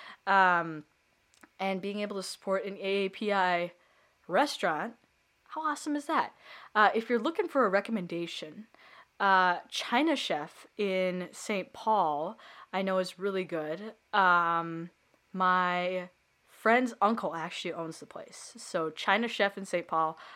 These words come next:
I'll put a link in the description below. Um, I've heard it's super good. I haven't had a chance to get it, but, um, definitely on the bucket list to get. Um, so that's a place that you could support, just a local Chinese restaurant in your town you could support.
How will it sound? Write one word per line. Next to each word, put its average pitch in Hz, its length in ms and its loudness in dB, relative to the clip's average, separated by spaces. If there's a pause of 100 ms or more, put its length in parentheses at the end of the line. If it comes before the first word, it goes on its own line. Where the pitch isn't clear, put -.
(120)
I'll 151 80 -8
put 160 140 -4
a - 20 0
link 160 140 -6
in 175 80 -10
the 160 60 -10
description 160 500 -10
below. 156 440 2 (360)
Um, 156 540 0 (600)
I've 165 100 -12
heard 190 140 -2
it's 165 140 -10
super 220 340 -4
good. 170 280 0
I 170 100 -4
haven't 175 160 -6
had 180 140 -2
a 170 40 -4
chance 170 400 -12
to 165 60 -20
get 156 160 -6
it, 156 260 -8
but, 151 300 -6
um, 156 420 -6 (640)
definitely 190 380 2
on 196 140 -2
the 180 40 -4
bucket 170 300 -4
list 156 220 -12
to 185 80 -12
get. 160 360 -10 (560)
Um, 165 540 2
so - 160 -20
that's 156 240 -4
a 190 60 -4
place 196 260 -4
that 196 120 -6
you 190 100 -12
could 202 160 -10
support, 208 560 -2 (260)
just - 220 -8
a 196 60 0
local 160 340 -4
Chinese 185 360 -6
restaurant 165 380 -6
in 175 80 -10
your 156 140 -8
town 170 420 -8
you 208 80 -4
could 233 180 -6
support. 233 520 -2